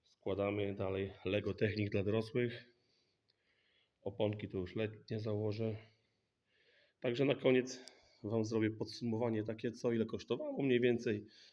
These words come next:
e, części. Powiem wam, że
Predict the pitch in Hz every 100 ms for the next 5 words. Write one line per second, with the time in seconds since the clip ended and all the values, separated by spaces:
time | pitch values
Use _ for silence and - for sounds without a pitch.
0 | _ _ _ - 113 110 113 123 - -
1 | _ - - 135 131 - 123 127 - -
2 | _ _ _ _ _ _ _ _ _ -
3 | 123 123 120 113 110 104 -